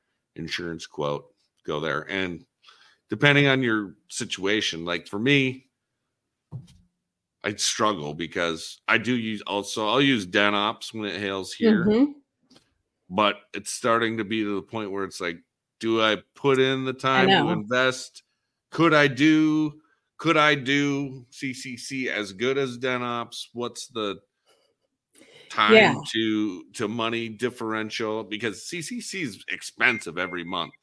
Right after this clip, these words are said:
Speaker 1: And if you don't use it to its full potential every month, then it's kinda wasted money. So
Speaker 2: Yeah.
Speaker 1: I don't know. I'm more, I'm more, uh, supplement it with,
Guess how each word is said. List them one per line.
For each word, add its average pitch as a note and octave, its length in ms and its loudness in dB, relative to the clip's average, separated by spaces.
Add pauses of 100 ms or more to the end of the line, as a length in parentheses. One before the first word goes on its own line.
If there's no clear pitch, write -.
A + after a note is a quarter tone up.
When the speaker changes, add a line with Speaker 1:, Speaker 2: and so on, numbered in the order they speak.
Speaker 1:
And F#2 120 -8
if F#2 100 -14
you G#2+ 80 -10
don't A2+ 240 -6 (140)
use A#2+ 400 -4
it G2 240 -2 (460)
to G2+ 180 -14
its - 120 -16
full G#2 260 -6
potential F#2 580 -8
every F2 180 -8
month, E2+ 300 -8 (600)
then E2+ 140 -6
it's E2 140 -8
kinda F#2 260 0
wasted D#2+ 460 -4
money. F#2+ 380 -2 (720)
So E2+ 400 4
Speaker 2:
Yeah. - 60 -8 (320)
Speaker 1:
I A#2+ 120 8
don't G#2+ 160 4
know. D2 180 -4
I'm A#2+ 140 2
more, A#2+ 460 2 (760)
I'm A#2+ 140 -2
more, A2 560 2
uh, E2+ 320 0 (500)
supplement F2+ 540 -6
it C2 160 -10
with, D#2+ 260 -10